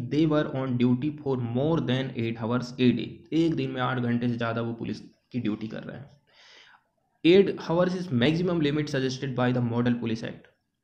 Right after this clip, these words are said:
model police act कहता है कि आ-, आठ घंटा जो है maximum टाइम पीरियड है।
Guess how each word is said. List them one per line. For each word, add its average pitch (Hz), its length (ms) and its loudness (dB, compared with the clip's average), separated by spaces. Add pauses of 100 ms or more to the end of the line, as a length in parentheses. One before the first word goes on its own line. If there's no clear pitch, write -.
(120)
model 147 260 0
police 147 280 -2
act 131 140 -4
कहता 127 240 -2
है 135 80 -4
कि 135 80 -6
आ-, 131 180 -4 (680)
आठ 147 200 2
घंटा 127 360 2
जो 117 160 0
है 127 100 -4
maximum 113 440 -4
टाइम 120 200 -8
पीरियड - 380 -14
है। - 140 -20